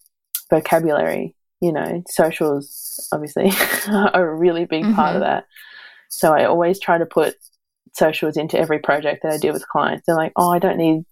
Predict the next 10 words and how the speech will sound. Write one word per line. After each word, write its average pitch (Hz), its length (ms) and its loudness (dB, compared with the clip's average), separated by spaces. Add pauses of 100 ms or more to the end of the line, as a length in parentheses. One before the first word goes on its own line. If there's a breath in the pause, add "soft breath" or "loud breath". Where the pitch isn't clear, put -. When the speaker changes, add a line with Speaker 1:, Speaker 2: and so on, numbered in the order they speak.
(100)
Speaker 1:
you 180 100 2
know, 165 280 0
templates - 380 0
right - 160 0
now." 156 280 -4
It's 175 120 -10
like, - 160 -4 (1600 loud breath)
"You'll 180 140 6
be 160 80 -2
back," - 280 -4